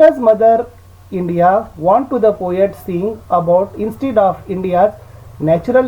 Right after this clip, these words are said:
beauty ಅಂತ ಕ್ವಶನ್ ಇತ್ತು. So ನೋಡಿ, Mother India wants the poet to sing about beggars and lepers who swarm her streets and about the filth and dirt that filled her land.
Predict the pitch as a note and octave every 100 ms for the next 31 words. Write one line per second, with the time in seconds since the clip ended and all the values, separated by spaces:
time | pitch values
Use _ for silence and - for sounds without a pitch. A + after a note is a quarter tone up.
0 | F#3+ F3 F3+ F3 D3 C#3+ A3 G3+ - F3+
1 | A3 - - - - - - - F#3+ G#3+
2 | G#3 B3 C4 - - - - G#3 A#3+ C#4+
3 | F4 B3+ A3 G#3 G3 G3 G#3 E3 F3 G#3
4 | C4 A#3 A3+ - F#3+ F#3+ G3+ G#3 F3 G#3+
5 | A3+ G#3+ F3+ D#3+ F3+ G3+ - - D#3 F3
6 | F3 B3+ A#3 G3+ F3+ G#3 E3+ - D#3 F#3+
7 | - F3+ G#3 - - - - - C4+ D#4+
8 | - G3+ G#3 G#3+ A3+ - F#3+ E3+ - F#3+
9 | A3 A3 - - F3+ F3+ - E3 D#3+ A3+
10 | A#3+ F#3+ F#3 G3+ - - - - - A#3
11 | B3 - G3 F#3 G#3 G#3+ F3 E3+ G#3 G#3+
12 | F#3 F3 E3+ - G#3 A#3 A#3 - F#3 E3+
13 | F3+ D#3